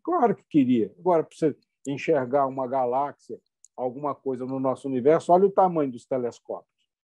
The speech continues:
É física. E as pessoas esquecem disso,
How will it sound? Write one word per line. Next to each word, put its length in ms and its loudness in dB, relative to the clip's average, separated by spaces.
É 80 -6
física. 600 2
E 100 4
as 100 4
pessoas 520 4
esquecem 600 2
disso, 400 -2